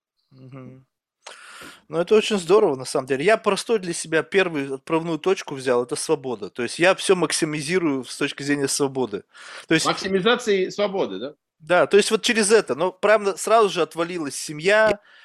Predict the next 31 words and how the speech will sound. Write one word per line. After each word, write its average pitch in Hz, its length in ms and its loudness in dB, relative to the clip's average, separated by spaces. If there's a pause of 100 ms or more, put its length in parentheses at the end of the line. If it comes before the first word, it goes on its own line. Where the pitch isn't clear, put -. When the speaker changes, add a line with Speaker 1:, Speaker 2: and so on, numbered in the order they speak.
(180)
Speaker 1:
отвалились 165 760 -2
какие-то 156 520 -8
там 131 300 0
очень 135 380 -4 (300)
люб-, 143 280 -10
фор-, 156 420 0
какие-то 147 360 -4
там, 131 180 -2
знаете, 147 280 -6
вот 117 100 -12
романтические 151 640 -4
отношения. 160 500 0
То 151 120 -2
есть 135 160 -2
это 165 140 -8
все 226 220 4
просто, - 420 -6 (120)
это 180 220 -2
не, 190 100 -4
это 185 340 0
в 156 100 0
этой 208 200 2
в 156 200 -8
системе 180 380 -2
уравнения 165 500 0
оно 143 120 -4
не 151 140 -4
работает. 135 540 -4
Ну, 135 80 -16
то 170 80 0
есть 160 100 -2